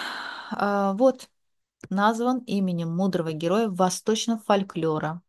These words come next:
Bəli, bu da doğrudur. Demək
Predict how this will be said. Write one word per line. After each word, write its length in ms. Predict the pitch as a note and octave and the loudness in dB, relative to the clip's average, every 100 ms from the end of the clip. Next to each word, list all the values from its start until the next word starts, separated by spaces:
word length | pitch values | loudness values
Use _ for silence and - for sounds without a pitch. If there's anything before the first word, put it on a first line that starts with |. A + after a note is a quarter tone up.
| _ _ _ _ _ _ _ _ _ _ _ _ - | _ _ _ _ _ _ _ _ _ _ _ _ 0
Bəli, 300 | G#3 F#3+ F#3+ | 2 2 -2
bu 80 | - | -2
da 140 | A#3+ A3 | -2 0
doğrudur. 500 | F3 E3+ E3+ F#3+ - _ _ _ _ _ _ _ _ _ _ _ _ _ _ _ _ _ - _ _ A3+ | -2 -2 -8 -10 -20 _ _ _ _ _ _ _ _ _ _ _ _ _ _ _ _ _ -20 _ _ 2
Demək 340 | A3+ A#3+ | 6 6